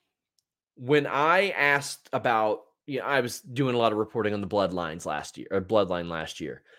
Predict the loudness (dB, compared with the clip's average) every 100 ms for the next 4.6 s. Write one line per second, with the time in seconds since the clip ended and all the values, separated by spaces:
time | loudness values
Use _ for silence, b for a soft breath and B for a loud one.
0 | b 6 8 8 6 4 6 6 2 0
1 | 0 -2 0 2 2 -2 4 4 4 -2
2 | -4 0 2 2 0 2 4 4 2 0
3 | -2 -4 -6 -8 -12 -12 -14 -12 -12 -12
4 | -6 0 4 4 2 -6